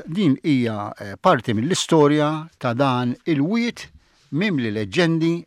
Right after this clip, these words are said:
mimli sbuħija u mimli storja. Kif naslu fil-quċċata naraw, nieħdu ftit tan-nifs u nżuru, nippruvaw nduru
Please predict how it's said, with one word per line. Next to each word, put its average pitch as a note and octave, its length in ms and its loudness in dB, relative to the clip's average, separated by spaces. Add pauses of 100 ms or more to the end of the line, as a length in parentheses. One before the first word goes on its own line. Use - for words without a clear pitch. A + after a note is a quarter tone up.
mimli D#3 340 0
sbuħija A2+ 640 -6 (260)
u F3 80 0
mimli A#2 360 0
storja. G2+ 520 -4 (640)
Kif G#3+ 160 -2
naslu F#3+ 560 -2
fil-quċċata B2+ 800 -4
naraw, G#3+ 400 -2 (340)
nieħdu D3 300 0
ftit - 240 -12
tan-nifs G3 600 -2 (260)
u C#4 160 0
nżuru, C#3+ 480 0 (420)
nippruvaw C3+ 460 -4
nduru A2+ 320 -4